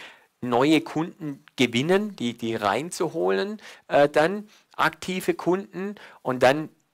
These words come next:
die, die Umsätze pro Kunde dann auch wirklich zu erhöhen dann und vor allem Low Cost, äh, dann an der Stelle. Also die Plattform, die muss wirklich gut funktionieren, äh, dann. Das heißt,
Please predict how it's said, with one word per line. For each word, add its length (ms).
die, 300
die 200
Umsätze 680
pro 380
Kunde 480
dann 320
auch 220
wirklich 340
zu 160
erhöhen 560
dann 280
und 160
vor 160
allem 240
Low 160
Cost, 540
äh, 200
dann 360
an 120
der 180
Stelle. 320
Also 160
die 120
Plattform, 800
die 160
muss 240
wirklich 340
gut 240
funktionieren, 840
äh, 200
dann. 340
Das 100
heißt, 380